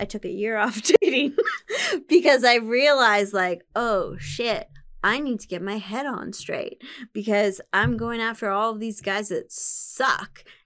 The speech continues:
and they still suck." But I can change what I do.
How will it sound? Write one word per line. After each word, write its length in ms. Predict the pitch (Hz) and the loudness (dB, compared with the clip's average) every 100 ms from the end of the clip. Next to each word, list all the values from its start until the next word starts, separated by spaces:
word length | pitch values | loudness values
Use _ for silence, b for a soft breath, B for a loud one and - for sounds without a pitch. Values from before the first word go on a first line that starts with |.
| - | -4
and 160 | 262 | 0
they 100 | 277 | 0
still 600 | 277 - - - 381 311 | -2 -4 -4 2 2 2
suck." 480 | - - - - - B B - - | -2 -6 -8 -10 -18 B B -14 4
But 320 | 269 240 - _ _ _ _ _ _ _ _ _ _ _ _ _ _ _ _ _ _ _ | 6 6 0 _ _ _ _ _ _ _ _ _ _ _ _ _ _ _ _ _ _ _
I 200 | 226 285 | 2 2
can 220 | 285 254 | 2 -2
change 360 | 233 233 226 208 | 2 2 2 -2
what 220 | 185 170 | -4 -4
I 140 | - - | -6 -8
do. 160 | - | -12